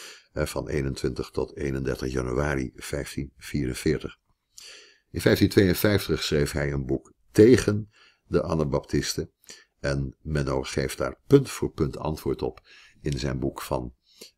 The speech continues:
eh, vijftien tweeënvijftig, het conflict met Gellius Faber dus. Nog weer een derde disputatie, nu met, eh, Martin Micron, oftewel Marten de Kleine.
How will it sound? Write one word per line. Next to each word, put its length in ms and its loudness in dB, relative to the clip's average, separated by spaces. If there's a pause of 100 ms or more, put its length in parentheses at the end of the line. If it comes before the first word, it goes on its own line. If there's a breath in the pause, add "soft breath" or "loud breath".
eh, 340 -8 (260)
vijftien 560 -6
tweeënvijftig, 800 -8
het 100 -20
conflict 440 -8
met 240 -8 (440)
Gellius 540 -4
Faber 460 -2
dus. 320 -14 (1200 loud breath)
Nog 140 6
weer 120 12
een 100 8
derde 280 8
disputatie, 960 2
nu 220 0
met, 360 -2
eh, 160 -2
Martin 600 -2
Micron, 640 2
oftewel 500 -4
Marten 540 -6
de 100 -6
Kleine. 600 -2